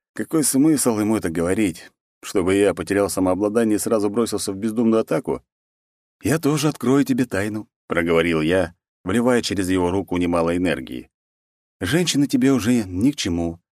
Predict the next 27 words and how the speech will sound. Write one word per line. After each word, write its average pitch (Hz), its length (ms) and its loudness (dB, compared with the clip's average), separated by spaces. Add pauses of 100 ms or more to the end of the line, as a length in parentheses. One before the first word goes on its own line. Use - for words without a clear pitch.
(200)
ведь 101 160 -4
даже 120 220 -2
если 113 220 -2
ты 113 140 -2
вдруг 98 260 -6
выживешь, 92 500 -4 (340)
все - 160 -2
равно 160 280 4
останешься 123 520 0
навсегда 92 420 -2
импотентом. 80 640 -6 (460)
Помнишь, 185 400 0 (300)
я 92 120 -2
же 98 140 -2
лекарь». 131 400 -2 (460)
На 82 100 0
моем 82 240 2
лице 80 280 -2
появилась 80 340 0
зловещая 80 440 -2
улыбка, 87 480 -4 (300)
а 76 140 0
вот 73 260 -2
он 117 380 0 (480)
поверил, 87 760 0 (300)
причем 110 340 -2
сразу. 82 600 -2